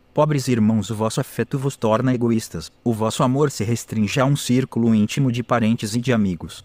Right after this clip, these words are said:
sendo-vos indiferentes os demais. Pois bem, para praticardes a lei de amor, tal como Deus o entende,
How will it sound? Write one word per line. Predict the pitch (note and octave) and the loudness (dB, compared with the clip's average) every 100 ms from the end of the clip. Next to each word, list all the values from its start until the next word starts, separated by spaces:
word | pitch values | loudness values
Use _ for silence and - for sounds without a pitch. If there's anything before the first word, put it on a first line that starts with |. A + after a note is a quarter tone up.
| _ | _
sendo-vos | - B2 A#2 A2+ A#2 | -2 2 2 0 -2
indiferentes | G#2+ G#2+ B2+ B2 G#2 A#2 B2 F#2+ | 0 0 0 0 2 2 0 -4
os | A#2 B2 | -4 -2
demais. | A#2 F#2 D2+ D2+ - - _ _ | 0 0 -2 -8 -14 -16 _ _
Pois | D#3 D3+ | 0 0
bem, | B2 A#2+ | 0 0
para | B2 A#2 G#2 | 0 0 -2
praticardes | - A#2+ A2+ - G#2 A2 A2+ | -2 -4 -4 -2 0 0 -2
a | A#2 | 0
lei | A2 A#2 | 0 0
de | A#2 | 0
amor, | G#2+ G#2 A2 D#3+ _ - | 0 0 0 -4 _ 0
tal | B2 | 0
como | - A2+ G2+ | 2 2 2
Deus | A2+ A2+ A#2 | 0 0 0
o | |
entende, | A#2+ A#2+ A2 G2+ | -2 -2 -2 -4